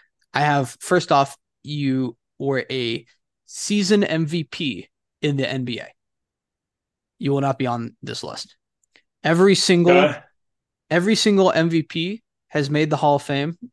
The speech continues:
Speaker 1: in the N B A. The only ones who haven't are active players.
Speaker 2: So Derrick Rose.
Speaker 1: He will, he, he will be in the Hall of Fame.
Speaker 2: Okay.
Speaker 1: Like, a court, like, I have no, nothing, like, statistically, one hundred percent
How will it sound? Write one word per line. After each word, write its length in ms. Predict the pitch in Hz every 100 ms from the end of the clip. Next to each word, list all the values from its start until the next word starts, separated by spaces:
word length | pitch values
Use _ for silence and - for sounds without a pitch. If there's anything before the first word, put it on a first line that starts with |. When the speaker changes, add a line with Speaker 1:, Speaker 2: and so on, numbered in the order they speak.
| -
Speaker 1:
in 100 | 139
the 140 | 135 139
N 80 | 135
B 140 | 131
A. 240 | 131 139
The 120 | - 135
only 160 | 151
ones 160 | 147 139
who 80 | 131
haven't 360 | 151 147 165
are 160 | - 135 139
active 400 | 139 - 127 -
players. 500 | 123 - - - _ _ _ _ _ _ _ _ -
Speaker 2:
So 220 | - 123
Derrick 520 | 104 127 135 135 -
Rose. 920 | 107 117 117 110 92 87 80 - - - _ _ _ _ _ _ _ _ _ _ _ _ _ _ _
Speaker 1:
He 180 | - 175
will, 220 | 156 160
he, 300 | - 160 139 _ _
he 100 | 156
will 100 | 147
be 120 | 143
in 80 | 135
the 40 |
Hall 140 | 127 117
of 60 |
Fame. 100 | - - _ _ _ _ _
Speaker 2:
Okay. 320 | 107 95 104 104 - _ _ _ _ _ _ _ _ 151
Speaker 1:
Like, 180 | 156
a 120 | 156 -
court, 300 | 185 208 -
like, 220 | 151 - _ _ -
I 120 | 147
have 200 | 175 151
no, 280 | 165 196 226
nothing, 540 | 165 208 247 214 202 180 _ _ _ _ _
like, 160 | 156 147
statistically, 640 | - 175 226 220 214 220
one 160 | 190 156
hundred 480 | - 202 226 254 -
percent 400 | 240 - 131